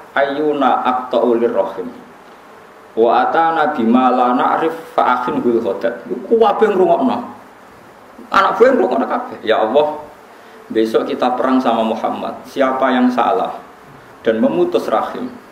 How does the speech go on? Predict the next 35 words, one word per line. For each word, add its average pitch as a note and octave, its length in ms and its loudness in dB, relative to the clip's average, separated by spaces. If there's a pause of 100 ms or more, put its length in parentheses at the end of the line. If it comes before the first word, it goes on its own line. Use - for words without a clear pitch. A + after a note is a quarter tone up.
(680)
dan A2+ 320 -2
punya E3 320 2
agama D3 400 2
yang E3+ 80 -2
tidak B2+ 400 0
kita B2 160 2
kenal, A2+ 320 -2
gawe A2 320 2
aneh-aneh, A2+ 480 -2
fa - 240 0
akhin D#3+ 160 -2
gul A2+ 80 0
ghadat. A2+ 400 -2 (480)
Besok A2 480 -2
harus A#2 160 2
engkau B2 240 2
matikan, A2 640 -4
engkau B2 160 0
kalahkan." G#2+ 480 -2 (320)
Iku F3 160 -4
bengi - 320 2
sedurunge B2 320 0
perang - 240 -2
Badar. - 320 -14 (800)
Anak - 240 0
buah A#3+ 160 8
yang B3 160 4
muni, D#3 160 2
"Amin." D#3+ 260 4 (380)
<laughs> E3 480 4
Ya, C#4 160 2
amin - 160 -2
kabeh. - 240 0 (400)
Ning B3+ 160 6
Multazam. C#4 560 2